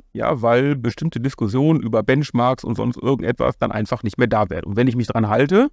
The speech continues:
dann habe ich auch Vereinfachungen hinterher bei der Dokumentation. Ich muss natürlich trotzdem alles dokumentieren.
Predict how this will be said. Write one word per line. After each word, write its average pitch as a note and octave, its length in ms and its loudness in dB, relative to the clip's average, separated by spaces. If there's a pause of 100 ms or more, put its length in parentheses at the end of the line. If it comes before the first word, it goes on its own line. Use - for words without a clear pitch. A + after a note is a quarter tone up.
(400)
dann A#2+ 160 -2
habe C#3+ 160 2
ich - 100 -4
auch C#3 180 -4
Vereinfachungen E3+ 840 0
hinterher C3 420 2
bei A#2+ 80 -2
der A#2 80 -2
Dokumentation. A#2 720 0
Ich - 80 -4
muss - 240 -8
natürlich - 240 -8
trotzdem G2+ 340 -2
alles G2 180 -2
dokumentieren. F#2+ 640 -2